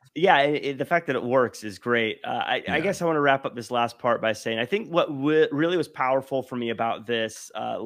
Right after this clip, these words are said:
Speaker 1: this scene in the tunnel and them launching
Speaker 2: Mm-hmm.
Speaker 1: the helicopters, it kinda sets the stage of this bad guy can control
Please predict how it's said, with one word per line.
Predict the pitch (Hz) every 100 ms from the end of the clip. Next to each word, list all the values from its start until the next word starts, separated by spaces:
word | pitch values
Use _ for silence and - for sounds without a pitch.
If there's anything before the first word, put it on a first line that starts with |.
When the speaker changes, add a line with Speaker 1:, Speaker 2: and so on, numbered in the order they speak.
| 123
Speaker 1:
this | 131 -
scene | 139 123
in | 120
the | 113
tunnel | 120 120
and | 113
them | 113 107
launching | 113 117 113 120
Speaker 2:
Mm-hmm. | 113
Speaker 1:
the |
helicopters, | 107 110 110 101 117 117
it | 120
kinda | 190 -
sets | - 160 -
the |
stage | - 147 147 127
of | 123 107 _ _ _ _
this | 185 214
bad | 180 175 151
guy | 139 135
can | - 131
control | 127 120 - 127